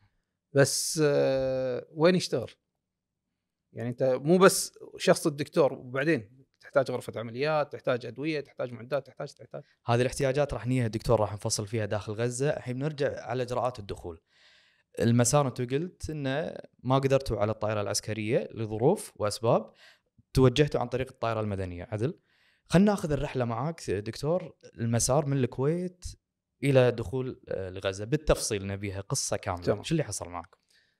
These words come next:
Speaker 1: آه، طبعًا ليلتها ودينا الأغراض المطار مع الإخوان الجمعية الكويتية للإغاثة. صراحة يعني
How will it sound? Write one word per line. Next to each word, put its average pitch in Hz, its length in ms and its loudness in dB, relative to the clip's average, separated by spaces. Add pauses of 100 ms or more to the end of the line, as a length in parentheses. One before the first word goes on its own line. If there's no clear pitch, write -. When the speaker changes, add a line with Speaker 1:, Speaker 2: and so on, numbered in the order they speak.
(260)
Speaker 1:
آه، 123 760 0 (540)
طبعًا 139 480 2 (300)
ليلتها 156 720 0 (560)
ودينا 139 380 0
الأغراض 120 640 -6
المطار 117 760 -4 (320)
مع 117 180 -8 (360)
الإخوان 117 440 -8
الجمعية 107 520 -12
الكويتية 113 360 -6
للإغاثة. 120 580 -4 (220)
صراحة 117 320 -4 (560)
يعني 104 380 -16